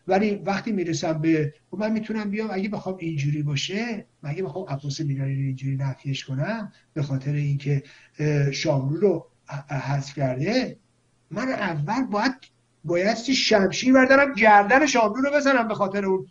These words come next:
حرفایی که راجع به، اه، فردوسی زده. جایگاه شاملو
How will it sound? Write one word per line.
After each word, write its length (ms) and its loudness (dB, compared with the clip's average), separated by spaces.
حرفایی 400 -2
که 120 -2
راجع 280 -2
به، 360 -2
اه، 340 0
فردوسی 560 -2
زده. 340 -10
جایگاه 680 -2
شاملو 680 -4